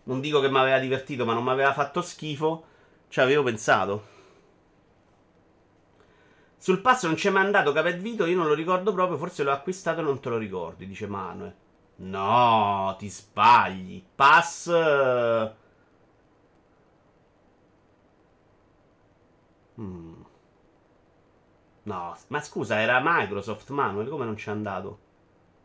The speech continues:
Non lo pago proprio, secondo me, Cuphead, oh. Io lo gioco su Xbox Game Pass, eh. Qualcuno mi ricorda sta roba, mo mi hai messo il dubbio.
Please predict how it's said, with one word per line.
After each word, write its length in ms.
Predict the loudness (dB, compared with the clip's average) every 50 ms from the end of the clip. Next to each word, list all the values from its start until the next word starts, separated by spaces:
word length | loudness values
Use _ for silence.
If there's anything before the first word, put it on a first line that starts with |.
| _ _ _ _ _ _ _ _ _ _ _ _ _ _ _ _ _ _
Non 160 | -2 -2 0 0
lo 80 | 0
pago 260 | 0 0 -2 -2 -2
proprio, 380 | -4 -2 -2 -2 -2 -2 -6 -8
secondo 340 | -8 -6 -6 -6 -6 -6 -6
me, 140 | -8 -8 -8
Cuphead, 360 | -10 -10 -12 -12 -12 -10 -8
oh. 200 | -8 -8 -8 -10 _ _ _ -10
Io 120 | -6 -4
lo 100 | -4 -4
gioco 280 | -4 -4 -4 -4 -4 -4
su 120 | -8 -10 -16
Xbox 520 | -16 -14 -6 -4 -4 -4 -6 -10 -12 -8
Game 160 | -8 -8 -6
Pass, 440 | -6 -8 -8 -8 -8 -10 -12 -14 -14
eh. 100 | -14 -14 -14 _ _ _ _ _ _ _ _ _ _ _ _ _ _ _ _ _ _ _ _ _ _
Qualcuno 360 | -4 -4 -4 -2 0 0 2
mi 80 | 2 2
ricorda 380 | 0 2 0 0 0 0 -4
sta 160 | -6 -4 -4
roba, 280 | -2 -2 -2 -2 -4 -6
mo 120 | -4 -4
mi 60 | -4 -2
hai 60 | -4
messo 220 | -4 -6 -8 -10 -10
il 80 | -8
dubbio. 380 | -8 -10 -10 -10 -12 -14 -14